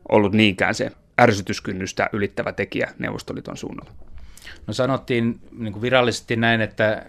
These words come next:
Speaker 2: kokoomus ja sosiaalidemokraatit yhdessä on liikaa. Mutta jos näistä kahdesta möröstä ja pahasta piti valita, niin kokoomus ilman muuta olisi kelvannut erilaisiin koalitioihin, ja varsinkin jos kokoomuksesta saataisiin noukittua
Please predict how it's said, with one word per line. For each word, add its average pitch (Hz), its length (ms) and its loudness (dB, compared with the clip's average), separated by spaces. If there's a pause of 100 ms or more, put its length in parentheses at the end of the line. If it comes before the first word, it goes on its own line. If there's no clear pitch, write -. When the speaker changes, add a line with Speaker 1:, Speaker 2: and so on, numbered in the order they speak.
Speaker 2:
kokoomus 117 760 0
ja 107 100 -4
sosiaalidemokraatit 104 840 -2
yhdessä 117 540 2
on 87 160 -6
liikaa. 92 600 -6 (340)
Mutta 92 560 -2
jos 101 200 -8
näistä 107 240 0
kahdesta 120 600 2 (340)
möröstä 113 500 2
ja 95 100 2
pahasta 117 400 2
piti 98 300 -4
valita, 107 420 2
niin 92 300 -2 (100)
kokoomus 110 520 2
ilman 110 220 0
muuta 107 220 0
olisi 101 200 -2
kelvannut 104 640 4
erilaisiin 92 560 -2
koalitioihin, 95 800 -2
ja 95 100 -2
varsinkin 104 400 0
jos 120 100 -4
kokoomuksesta 101 640 -2
saataisiin 95 400 -4
noukittua 95 600 -4